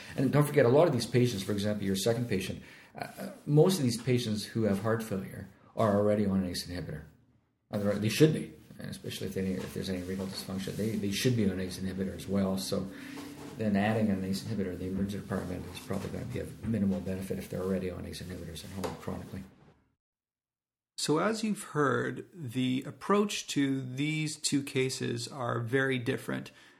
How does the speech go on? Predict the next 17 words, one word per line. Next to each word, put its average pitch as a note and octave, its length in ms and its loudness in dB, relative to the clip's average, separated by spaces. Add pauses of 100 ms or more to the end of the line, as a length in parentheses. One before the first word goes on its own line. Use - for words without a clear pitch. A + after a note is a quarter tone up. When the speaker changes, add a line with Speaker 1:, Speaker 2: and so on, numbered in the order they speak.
(100)
Speaker 2:
and C#3 140 0
they C3 80 6
are C3 80 6
representative C3+ 920 2
of A#2 340 0
this A#2+ 200 0
model C3 380 2
of A#2+ 80 -4
heart F#3 260 4
failure B2+ 540 2
which B2+ 260 -4
divides B2 720 0 (360)
patients B2 520 0
into A#2+ 280 -2
those C3 280 0
who C3 80 -4
present A#2+ 540 -2